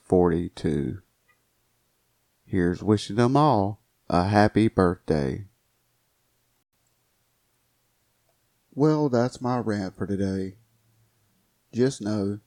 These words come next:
that I appreciate you tuning in. I got to get out a rant. I got to cover today's holidays.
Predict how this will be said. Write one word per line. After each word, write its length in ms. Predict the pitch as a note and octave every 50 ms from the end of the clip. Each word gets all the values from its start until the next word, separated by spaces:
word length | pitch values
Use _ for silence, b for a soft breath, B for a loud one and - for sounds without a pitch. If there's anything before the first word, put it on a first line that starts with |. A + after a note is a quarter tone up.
| _ _ -
that 120 | A2 G#2
I 120 | A2+ A#2+
appreciate 580 | A#2+ - - - A#2+ A2+ - A#2 A2 A2+ - -
you 80 | G#2+ G#2
tuning 380 | - C3 A#2+ A2+ A#2 A#2 A2
in. 340 | F#2 F#2 F#2 F2 F2 F#2+ G2 _ _ _ _ _ _ _ _ _ _ _ _ _ _ _ _ _ _ _ _ _ _ _ _ _ _ _ _ _ _
I 120 | G#2+ A2
got 220 | G#2 G#2+ G#2+ F#2 F2
to 60 | F2+
get 200 | F2+ A2 G#2+ G#2
out 200 | G#2+ A2+ A2+ A2
a 40 | A2
rant. 480 | G#2+ G2+ G#2 G2+ G2 G2+ G#2+ G2 - - _ _ _ _ _ _ _ _ _ _ _ _ _ _ _ _ _ _ _ -
I 100 | A2 A2
got 180 | - G#2+ G#2 -
to 60 | A2
cover 340 | - - B2 G#2+ F#2+ G#2+ G#2+
today's 420 | - - G#2 G#2+ G#2 G#2+ A2 G#2+
holidays. 800 | - A#2+ A2 G2+ G2 G2+ G2+ G#2 G2+ G2 G2+ G2+ G2 G2+ - -